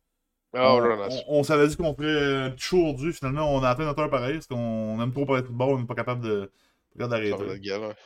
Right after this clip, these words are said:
Speaker 1: Ouais, c'est sûr.
Speaker 2: T'as-tu, t'as-tu quelque chose pour, à dire pour, euh, finir le show ?
Speaker 1: Non, je dis fuck Kirk Cousins, fait que
Speaker 2: Le
Speaker 1: pas besoin de leur dire.
Speaker 2: Le
Speaker 1: Mais je leur
Speaker 2: Déradier.
Speaker 1: dis pareil, fuck Kirk Cousins.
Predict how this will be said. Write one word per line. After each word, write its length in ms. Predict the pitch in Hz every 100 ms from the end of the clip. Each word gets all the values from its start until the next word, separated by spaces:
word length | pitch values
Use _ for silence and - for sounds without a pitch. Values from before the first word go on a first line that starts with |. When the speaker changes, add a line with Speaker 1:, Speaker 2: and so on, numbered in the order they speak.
| _
Speaker 1:
Ouais, 60 | 120
c'est 40 | -
sûr. 220 | 76 87 - - - - - _ _ _ _
Speaker 2:
T'as-tu, 500 | - 123 - 135 127 127
t'as-tu 180 | 127
quelque 120 | 139 139
chose 180 | 156 -
pour, 200 | 139 131
à 100 | 123
dire 180 | 127 160
pour, 220 | 139 123
euh, 160 | 123 120
finir 240 | 123 131
le 100 | 131
show ? 180 | 127 269 _ _ _ _ _ _ 92
Speaker 1:
Non, 240 | 101 110
je 200 | 104 104
dis 140 | 101
fuck 240 | - 113 -
Kirk 200 | 92 98
Cousins, 320 | 107 95 104
fait 140 | 113 -
que 240 | - -
Speaker 2:
Le 80 | 110 101 104
Speaker 1:
pas 80 |
besoin 200 | 104 104
de 60 | 107
leur 140 | 101
dire. 220 | 95 104 117 - _ -
Speaker 2:
Le 60 | 98
Speaker 1:
Mais 80 |
je 60 | 98
leur 100 | 107
Speaker 2:
Déradier. 100 | 98
Speaker 1:
dis 40 | 104
pareil, 240 | 95 90
fuck 200 | - 104
Kirk 200 | - -
Cousins. 240 | 92 135